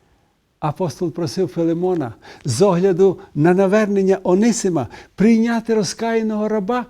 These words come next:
як його сина, виявляючи до нього таку любов, аби він забажав залишитися зі своїм колишнім господарем.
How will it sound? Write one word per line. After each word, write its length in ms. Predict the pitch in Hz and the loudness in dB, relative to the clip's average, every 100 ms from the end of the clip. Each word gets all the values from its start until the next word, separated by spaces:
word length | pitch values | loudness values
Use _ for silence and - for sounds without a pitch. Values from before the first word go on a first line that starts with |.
| - | -10
як 240 | 170 180 190 | -6 -4 -4
його 240 | 196 208 | -4 -4
сина, 520 | - - 220 196 135 98 _ _ - | -4 -4 -2 -2 -6 -10 _ _ -2
виявляючи 680 | 165 175 180 196 196 170 170 | 2 2 2 0 -2 -2 -4
до 120 | 170 | -4
нього 240 | 180 175 | -2 -2
таку 420 | 156 147 - 269 294 | -4 -8 -4 2 4
любов, 500 | 302 233 175 123 - _ - | 4 4 4 2 -4 _ -6
аби 300 | 196 185 202 | -2 0 0
він 240 | 233 226 - - | 0 -2 -4 -8
забажав 840 | 127 139 196 180 208 170 214 196 | -4 -2 0 0 -2 0 0 0
залишитися 920 | 131 196 233 202 - 247 - 160 160 | 0 2 2 2 0 0 0 -2 -2
зі 160 | 139 147 | -2 -4
своїм 400 | 139 170 170 165 | -4 2 2 2
колишнім 540 | 165 147 156 - 143 113 - | 0 0 0 -2 -6 -6 -12
господарем. 720 | - 139 - 156 127 123 123 | -10 -10 -4 -2 -2 -4 -10